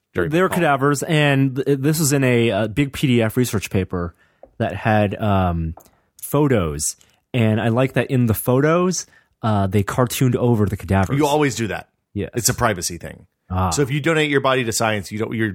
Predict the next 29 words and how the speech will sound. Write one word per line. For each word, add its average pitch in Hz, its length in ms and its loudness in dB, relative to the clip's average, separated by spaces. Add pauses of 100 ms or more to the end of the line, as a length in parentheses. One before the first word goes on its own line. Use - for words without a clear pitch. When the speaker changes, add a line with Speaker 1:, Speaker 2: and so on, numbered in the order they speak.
Speaker 1:
your 107 160 -8
Johnson 98 540 -2
would 92 120 -2
accidentally 92 540 -2
be 92 340 0
in 92 300 -2
a 92 80 -2
paper 92 300 0
that 87 120 -4
goes 90 240 -2
out 85 100 -2
to - 60 -12
three 90 180 -4
hundred 82 180 -4
thousand 80 320 -2
Speaker 2:
And 123 100 4
it - 20 4
Speaker 1:
people. 107 80 2
Speaker 2:
just, 107 200 -2 (460)
it's 156 140 2
like 143 220 -2
M 151 120 0
S 143 140 0
painted 120 340 2
over. 90 240 0
Speaker 1:
It 127 80 0
looked 123 160 0
like 123 140 0
somebody. 107 360 -4